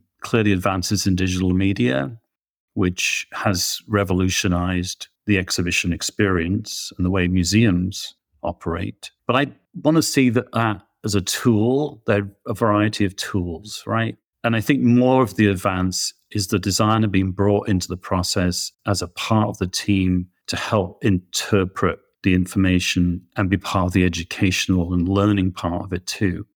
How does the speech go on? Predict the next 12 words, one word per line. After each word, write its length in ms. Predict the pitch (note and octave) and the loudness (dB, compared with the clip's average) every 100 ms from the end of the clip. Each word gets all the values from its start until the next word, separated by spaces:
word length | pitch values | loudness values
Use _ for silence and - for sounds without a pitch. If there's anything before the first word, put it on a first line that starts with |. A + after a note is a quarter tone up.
| _ _ | _ _
The 120 | G#2 - | -6 0
basic 400 | B2+ C3 - G#2+ | 2 2 2 -2
design 500 | G2 F2+ G2+ G#2+ A2+ | -2 0 2 4 2
principles 1040 | G#2+ G2 F2 - F2 G2 F2+ F2+ F2+ - - _ - - | 0 0 0 -2 -6 -4 -2 -2 -4 -8 -16 _ -14 -2
<laughs> 460 | A#2 - _ _ - | -2 -2 _ _ -2
have 240 | A2+ A2 | 0 4
really 240 | A#2+ A#2 | 4 4
remained 720 | A2 G#2+ G#2 G#2 G2+ G2 G2 - | 2 2 4 2 2 -2 -4 -6
kind 200 | A#2 G2+ | -2 -2
of 60 | |
the 100 | F#2 | -2
same, 580 | F#2+ - F2+ F#2 A2 A#2+ | -4 -2 -2 0 0 -2